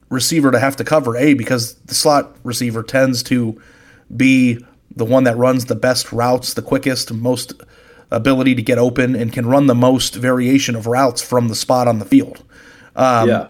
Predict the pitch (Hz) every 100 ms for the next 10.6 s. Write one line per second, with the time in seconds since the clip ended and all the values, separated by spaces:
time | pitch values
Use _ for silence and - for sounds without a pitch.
0 | _ - 143 127 123 120 135 127 - 135
1 | 147 139 165 156 131 131 - 123 123 117
2 | 127 120 113 131 120 123 110 104 120 107
3 | 139 127 107 110 110 - 120 - 117 113
4 | 107 110 104 113 120 110 107 110 120 113
5 | - - - - - - - - - 147
6 | 139 131 - 151 180 165 151 139 - -
7 | _ 139 139 - 135 147 135 131 139 135
8 | 123 135 135 123 135 - 123 123 131 123
9 | - 160 160 131 127 196 - 151 160 139
10 | - 139 131 123 110 185